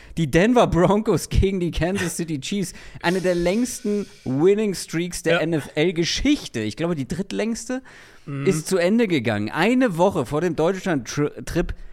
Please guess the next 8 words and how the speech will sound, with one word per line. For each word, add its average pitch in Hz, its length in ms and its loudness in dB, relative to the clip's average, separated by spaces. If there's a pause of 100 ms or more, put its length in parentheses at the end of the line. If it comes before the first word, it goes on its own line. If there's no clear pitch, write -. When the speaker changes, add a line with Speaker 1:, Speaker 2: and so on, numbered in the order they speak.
Speaker 1:
verlieren 147 640 2
die 170 160 -4
Chiefs - 480 -6
das 123 200 -4 (280)
erste 233 520 0
Mal 190 280 0
seit 120 220 -4
zweitausendfünfzehn, 160 1300 -2